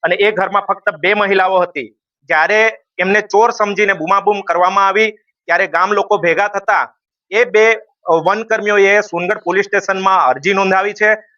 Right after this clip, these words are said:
આજે અમે સોનગઢ મામલતદારશ્રીને રજૂઆત કરવા માટે આવ્યા હતા કે આવી રીતે અમારા આદિવાસી વિસ્તારમાં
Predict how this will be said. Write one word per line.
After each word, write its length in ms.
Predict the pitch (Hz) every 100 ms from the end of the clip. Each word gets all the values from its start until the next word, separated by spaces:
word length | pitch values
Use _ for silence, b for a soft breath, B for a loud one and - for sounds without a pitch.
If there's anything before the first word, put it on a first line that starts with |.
| -
આજે 260 | 147 160 208
અમે 360 | 196 202 214 220 _ _ -
સોનગઢ 380 | 180 180 196 220
મામલતદારશ્રીને 800 | 208 202 214 190 196 196 196 202
રજૂઆત 420 | 180 160 196 202
કરવા 200 | 214 208
માટે 240 | 202 202 208
આવ્યા 260 | 196 208
હતા 300 | 190 202 208
કે 360 | 202 _ _ 175
આવી 240 | 143 170
રીતે 220 | 208 214
અમારા 360 | 220 202 202 202
આદિવાસી 460 | 180 202 202 - 208
વિસ્તારમાં 680 | 175 - 220 226 214 151